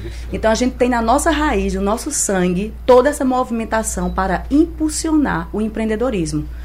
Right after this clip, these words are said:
Então, vários projetos que lá dentro você cria uma startup, concorre a dez mil reais, se você for o melhor...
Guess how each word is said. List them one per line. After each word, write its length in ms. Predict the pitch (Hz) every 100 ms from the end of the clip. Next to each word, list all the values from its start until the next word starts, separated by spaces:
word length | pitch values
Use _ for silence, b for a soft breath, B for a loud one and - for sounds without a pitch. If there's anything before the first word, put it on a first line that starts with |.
| B B
Então, 280 | 208 - 214
vários 400 | 185 208 226 240
projetos 760 | - 233 240 180 285 269 165 -
que 300 | - 202 202 B -
lá 160 | 185
dentro 380 | 185 185 196 190
você 140 | 190
cria 200 | 190 208
uma 100 | 208
startup, 760 | 196 - 160 - 190 190 185 180
concorre 400 | 190 190 202 190
a 60 | 175
dez 260 | 185 185
mil 140 | 202 180
reais, 560 | 165 156 180 170 170
se 80 | -
você 200 | 175 185
for 140 | 180
o 60 | 180
melhor... 500 | 175 151 175 185